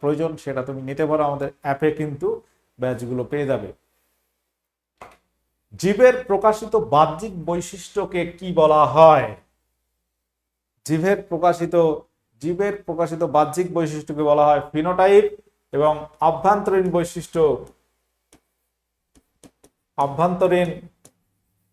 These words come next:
বৈশিষ্ট্যটাকে বলা হয় জিনোটাইপ বৈশিষ্ট্য। নিচের কোন জোড়া পদার্থবিদ্যা সংক্রান্ত ঘটনা ও আবিষ্কারক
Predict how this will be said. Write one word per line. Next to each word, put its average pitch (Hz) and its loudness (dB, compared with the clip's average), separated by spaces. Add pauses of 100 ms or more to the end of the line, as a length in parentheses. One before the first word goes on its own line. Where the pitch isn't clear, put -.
(840)
বৈশিষ্ট্যটাকে 160 -2
বলা 147 4
হয় 151 2 (280)
জিনোটাইপ 170 0
বৈশিষ্ট্য। 147 -4 (1500)
নিচের 247 4 (180)
কোন 226 -2 (120)
জোড়া 202 12 (580)
পদার্থবিদ্যা 180 2 (160)
সংক্রান্ত 156 0 (240)
ঘটনা 185 4 (580)
ও - -4 (200)
আবিষ্কারক 165 0